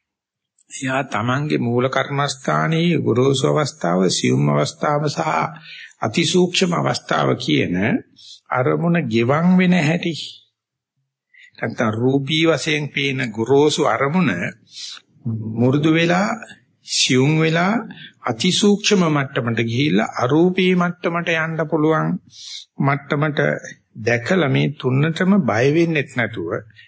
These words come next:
මේ තුනටම මෝරච්ච මුණ ම-, මනසකින් මුණ දෙන්න පුළුවන් තරම් උපේක්ෂාවක් තියෙන කෙනාට,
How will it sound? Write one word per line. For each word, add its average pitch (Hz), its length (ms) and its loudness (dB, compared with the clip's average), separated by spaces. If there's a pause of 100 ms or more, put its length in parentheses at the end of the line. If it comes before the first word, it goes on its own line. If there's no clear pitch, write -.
(300)
මේ 123 160 2 (120)
තුනටම 156 580 2 (680)
මෝරච්ච 135 640 0
මුණ 147 260 2
ම-, 123 720 -2 (100)
මනසකින් 139 580 -4
මුණ 135 300 -2
දෙන්න 143 220 0
පුළුවන් 139 340 -2
තරම් 139 220 -4
උපේක්ෂාවක් 135 580 -2
තියෙන 123 240 -2
කෙනාට, 127 540 0